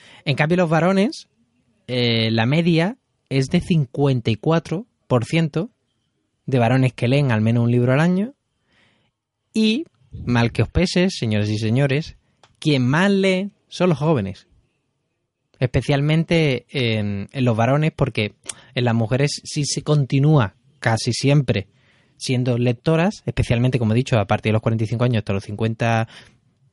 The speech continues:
años. Pero, eh, de la edad de los catorce a los veinticinco están igualados los dos sexos y leen bastante. Y de hecho son, como digo, los jóvenes son los que más leen. Han aumentado, además,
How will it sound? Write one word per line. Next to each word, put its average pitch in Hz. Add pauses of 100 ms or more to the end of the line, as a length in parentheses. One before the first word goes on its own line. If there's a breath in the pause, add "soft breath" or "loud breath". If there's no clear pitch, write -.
(100)
años. 151 (960 soft breath)
Pero, 143
eh, 135
de 143
la 135
edad 147
de 170
los 170
catorce 165
a 165
los 160
veinticinco 170
están 143 (200)
igualados 135
los 127
dos 127
sexos 180
y 127
leen 113
bastante. 117 (1000)
Y 147
de 117
hecho 117
son, 143
como 127
digo, 131 (120)
los 131
jóvenes 127
son 110
los 101
que 117
más 98
leen. 101 (1500 soft breath)
Han 208
aumentado, 208
además, 190